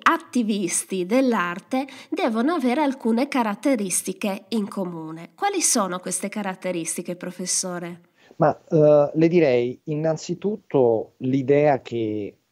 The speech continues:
Speaker 2: l'arte opera nel mondo, viene dal mondo e va verso il mondo.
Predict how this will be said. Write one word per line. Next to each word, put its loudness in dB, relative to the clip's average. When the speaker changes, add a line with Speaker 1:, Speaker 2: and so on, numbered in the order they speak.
Speaker 2:
l'arte 2
opera 4
nel -6
mondo, -2
viene 0
dal -2
mondo -2
e -4
va 2
verso -6
il -10
mondo. -16